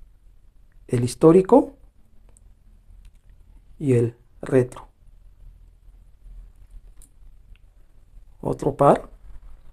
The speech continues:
relojes de horas saltantes, digitales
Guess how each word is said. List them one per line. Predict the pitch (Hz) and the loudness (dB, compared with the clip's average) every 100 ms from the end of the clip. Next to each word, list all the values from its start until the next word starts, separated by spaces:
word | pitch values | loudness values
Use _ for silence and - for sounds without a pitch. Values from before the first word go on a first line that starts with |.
| - - - | -20 -12 -4
relojes | 160 139 139 175 180 - - - - - - - - - - - - - - - - - | 2 2 2 0 -2 -8 -16 -20 -20 -20 -20 -20 -20 -20 -20 -20 -20 -20 -20 -20 -20 -8
de | 143 135 | 2 2
horas | 135 127 | 2 0
saltantes, | 127 117 131 131 135 - - - - - - - - - - | -2 -2 0 0 -2 -8 -10 -10 -16 -18 -20 -20 -18 -18 -10
digitales | 151 127 139 147 208 208 - - - | -4 -2 0 4 4 4 -2 -12 -16